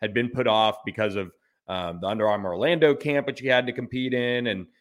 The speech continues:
all of those things. And now he finally was able to swing through Baton Rouge. This is a massive target for Brad Davis. He sits there, um, on On Three as a top ten prospect, the number one offensive tackle in the country, a top one fifty prospect on the On Three industry ranking.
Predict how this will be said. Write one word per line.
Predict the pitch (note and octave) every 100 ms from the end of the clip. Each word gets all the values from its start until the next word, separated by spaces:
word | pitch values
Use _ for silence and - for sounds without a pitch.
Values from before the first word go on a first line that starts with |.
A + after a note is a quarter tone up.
| _ _ _ -
all | B2+ A#2+
of |
those | A#2+ A2 -
things. | C#3 C3 A#2
And | A2 G#2+
now | A2 A#2 B2
he | A#2 -
finally | A2+ A2+ A2+
was | G#2+ G2+
able | A2+ G#2+
to | G#2
swing | - A2+ A2+
through | - A2+ F#2
Baton | G#2+ A#2 G2+
Rouge. | G#2+ B2 A2+ G2 - _ _ _ _ _ _ -
This | A#2
is | B2
a | G#2
massive | G2 G#2+ C3 - C3
target | C3 B2+ B2+ B2+
for | A#2 A2 G#2+ G#2 -
Brad | A2 G2 F2+
Davis. | A2+ C#3 F3 -
He | A2+
sits | F#2+ - G#2+ -
there, | A2+ G#2+ G2+ - _ _ G2+
um, | G2+ G2 G2+ G#2 _ -
on | A2
On | A2 A2 G#2+
Three | - G#2+ C3+
as | D#3+
a | G2+
top | - G2+
ten | A2+ G2
prospect, | - G2+ A#2 E3 E3+ B2+
the |
number | G2+ A2 A2+
one | A2 F#2+ C#3+ C#3 A#2+ -
offensive | G#2 G#2 A#2 G2+ F#2+
tackle | A2+ A2+ A#2+
in | F#2+
the |
country, | F#2 B2 B2 B2+ A#2+ A#2 -
a |
top | - A#2+ A#2
one | G2
fifty | A#2 - F#2
prospect | G#2 G#2+ - G2+ G2+
on | F#2+
the |
On | F2 G2+ G2+
Three | - F#2+
industry | F#2+ F#2+ - F#2
ranking. | E2 F#2 B2+ C3 F#2 F2 F2